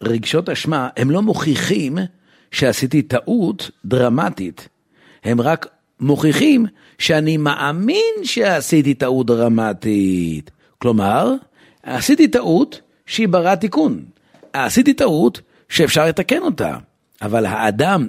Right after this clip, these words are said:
עם רגשות אשמה, הוא חושב שהבעיה שלו היא לא בעיה ברת תיקון. הוא מאמין שזו בעיה שאין לה תיקון.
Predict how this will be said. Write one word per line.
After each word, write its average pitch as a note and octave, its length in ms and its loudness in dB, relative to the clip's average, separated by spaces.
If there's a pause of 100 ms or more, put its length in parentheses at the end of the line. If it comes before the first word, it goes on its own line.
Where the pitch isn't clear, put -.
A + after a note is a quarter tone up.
עם C3+ 140 2
רגשות B2 360 2
אשמה, A#3 420 0 (540)
הוא B2+ 120 -4
חושב D#3+ 460 2 (500)
שהבעיה C#3+ 800 2
שלו D4 220 2
היא F3 160 2
לא B3 560 0 (280)
בעיה D#3+ 560 2
ברת D3 360 0
תיקון. A2 440 0 (440)
הוא D3 160 0
מאמין F3 680 0
שזו F3+ 320 4
בעיה D3 560 4 (120)
שאין - 300 -2
לה D3+ 120 2
תיקון. G#2 440 -2